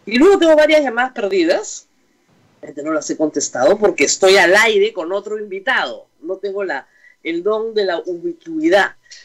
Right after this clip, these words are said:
no soy San Martín de Porres que puede estar en dos partes a la vez, ¿no es cierto? Muy bien.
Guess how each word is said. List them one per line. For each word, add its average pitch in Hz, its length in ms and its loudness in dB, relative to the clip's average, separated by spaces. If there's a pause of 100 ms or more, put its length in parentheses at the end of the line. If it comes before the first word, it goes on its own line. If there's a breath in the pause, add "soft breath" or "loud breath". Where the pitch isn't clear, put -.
(160)
no 175 120 -8
soy 208 180 -2
San 208 160 -8
Martín 196 260 -4
de 202 140 4
Porres 240 440 2
que 160 80 -10
puede 170 140 -4
estar 185 160 2
en 185 80 2
dos 190 160 0
partes 202 460 0
a 190 180 2
la 240 200 2
vez, 254 300 -4
¿no 185 100 -2
es 170 80 -8
cierto? 208 420 -2 (260)
Muy 190 200 6
bien. 151 200 2